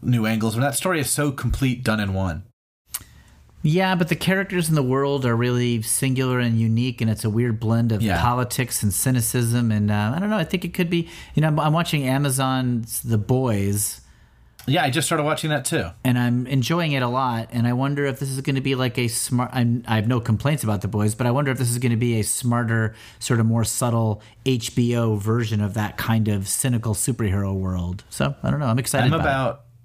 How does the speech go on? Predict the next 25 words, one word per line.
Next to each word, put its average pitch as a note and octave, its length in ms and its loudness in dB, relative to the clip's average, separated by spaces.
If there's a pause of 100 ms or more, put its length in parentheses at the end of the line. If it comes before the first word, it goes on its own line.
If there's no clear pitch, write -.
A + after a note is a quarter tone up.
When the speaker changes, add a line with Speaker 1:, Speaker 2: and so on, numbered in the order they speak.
(100)
Speaker 1:
halfway C#3+ 420 -2
through B2+ 180 0
The G#2+ 100 -2
Boys. G2+ 540 0
I'm, G#2+ 100 -6
like, G2 180 -4
on G2 80 0
ish-, - 200 -4
episode - 360 -2
four F#2+ 320 -2
or F2 60 -4
whatever, F2+ 560 -2
and F#2 360 0
it's C3 220 -2
pretty - 380 -4
good. A#2+ 440 -4 (460)
Uh, G2+ 360 2 (120)
I C3+ 60 2
skipped - 360 -4
the E3 80 -2
comic B2+ 420 -2
when E3+ 100 0
it - 100 -6
came F3 240 -2
out F#3+ 380 -2